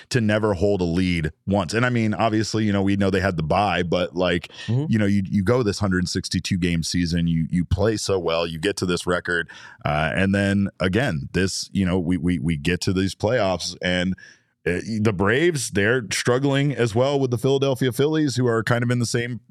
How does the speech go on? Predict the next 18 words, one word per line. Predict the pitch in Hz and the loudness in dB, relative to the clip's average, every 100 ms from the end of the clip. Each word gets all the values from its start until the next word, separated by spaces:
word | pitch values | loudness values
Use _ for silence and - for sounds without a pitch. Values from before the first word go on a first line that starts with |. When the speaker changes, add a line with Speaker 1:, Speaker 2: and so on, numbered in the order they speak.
| 107 | -4
Speaker 1:
role | 110 123 123 | 0 2 2
as | 113 | 0
the | 117 | 0
Diamondbacks, | 117 147 151 101 98 - | 0 0 0 0 0 0
where | 101 104 104 - - - | 2 2 -2 -8 -10 -2
they | 101 | 0
never | 151 | 2
stopped | 165 240 233 | 2 2 2
playing | 135 101 95 | 2 2 2
baseball. | 76 - 65 | 0 -2 0
They | 67 104 | 2 0
just | 127 - | 0 0
kinda | 135 143 | 0 0
kept | 123 131 - - - _ _ _ | 2 0 0 -6 -10 _ _ _
playing. | 156 143 92 90 | 2 2 2 0
And | 87 | 2
even | 104 127 135 | 2 2 2
though | 131 123 110 | 2 2 2